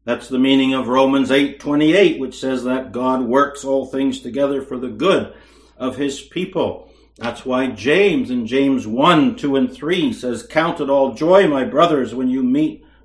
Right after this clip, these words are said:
trials of various kinds, for you know that the testing of your faith produces steadfastness,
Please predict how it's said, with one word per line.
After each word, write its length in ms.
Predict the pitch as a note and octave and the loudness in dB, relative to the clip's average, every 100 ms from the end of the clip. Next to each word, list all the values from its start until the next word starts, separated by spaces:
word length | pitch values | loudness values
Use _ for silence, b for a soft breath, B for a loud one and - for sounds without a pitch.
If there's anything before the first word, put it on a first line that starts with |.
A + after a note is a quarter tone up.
| _ | _
trials 680 | - D#3+ G#3 G3 C#3 B2 B2+ | -2 0 4 6 4 2 -2
of 160 | A#2 | -2
various 460 | A#2 F#3 F#3 E3+ E3 | 2 2 2 -2 -6
kinds, 500 | - G3 F#3+ C3+ A2 | -6 -2 0 0 -2
for 140 | B2+ | -4
you 160 | C3 C#3+ | 0 2
know 520 | D3 F#3 E3 A2+ - B B B B B _ _ _ | 4 6 6 4 -2 B B B B B _ _ _
that 240 | - A2+ A2 | -4 -2 -2
the 80 | - | -6
testing 760 | - - D#3+ - - C#3+ C3+ C3 | -10 -6 -6 -6 -6 0 2 2
of 160 | A2+ | 0
your 200 | A#2+ A2+ | -2 -2
faith 540 | G#2+ - C3+ A#2+ G#2+ - | -4 -4 0 0 -2 -10
produces 640 | A2 B2+ A#2+ - G#2 - | -4 -2 -2 -4 -10 -10
steadfastness, 1040 | - C#3 B2 - B2+ B2 - - A#2 - | -4 -4 -4 -2 -2 -2 -4 -10 -12 -12